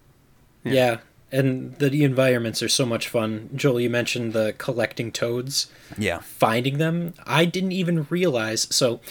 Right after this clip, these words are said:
Speaker 2: I, I had gotten to probably past, a little bit past the first area before I started, like,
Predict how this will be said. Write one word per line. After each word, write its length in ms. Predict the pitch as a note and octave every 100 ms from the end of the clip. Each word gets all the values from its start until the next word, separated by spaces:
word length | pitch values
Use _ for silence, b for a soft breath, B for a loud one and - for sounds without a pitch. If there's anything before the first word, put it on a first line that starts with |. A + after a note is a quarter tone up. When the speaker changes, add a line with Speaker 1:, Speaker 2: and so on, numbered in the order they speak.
| B B B
Speaker 2:
I, 260 | - C3 D3
I 40 |
had 120 | D3 B2+
gotten 300 | D3 D3 C#3
to 440 | - C3+ B2 A#2 -
probably 340 | C#3+ C3+ A#2
past, 480 | - A#2 A#2 - -
a 40 | A#2
little 180 | C#3+ C#3+
bit 120 | C3+
past 240 | B2 A#2+ B2
the 60 |
first 260 | - C3 -
area 240 | B2+ C#3
before 300 | A#2+ A#2 D3
I 60 | B2
started, 320 | - D3+ A#2+
like, 280 | A#2 G#2+